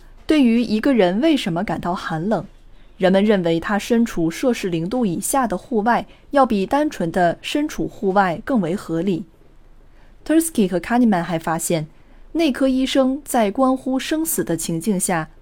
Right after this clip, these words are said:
做出的症状判断和诊断结果中，也存在合取概率谬误。详情如下：一位五十五岁的妇女患有肺动脉栓塞，请问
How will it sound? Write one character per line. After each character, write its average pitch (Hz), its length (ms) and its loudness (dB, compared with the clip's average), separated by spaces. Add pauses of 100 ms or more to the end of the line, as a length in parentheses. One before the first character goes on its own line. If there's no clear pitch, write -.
做 214 200 4
出 208 200 -2
的 175 200 2
症 247 200 0
状 190 180 -2
判 214 240 -2
断 175 240 -2
和 180 180 2
诊 202 200 -2
断 185 180 0
结 170 220 -2
果 165 180 0
中， 196 240 0 (320)
也 196 180 4
存 175 240 -2
在 269 240 2
合 185 240 0
取 165 200 -2
概 175 180 -2
率 170 160 0
谬 175 220 0
误。 156 320 -2 (560)
详 175 260 -2
情 175 180 -2
如 156 200 -4
下： 170 320 -6 (920)
一 214 120 4
位 311 180 4
五 196 160 2
十 208 140 -6
五 226 160 0
岁 240 180 0
的 196 120 0
妇 226 240 -2
女 160 320 -4
患 196 280 0
有 160 200 0
肺 247 240 -2
动 226 180 0
脉 208 180 -2
栓 220 280 0
塞， 208 280 -2 (600)
请 180 260 -2
问 185 280 4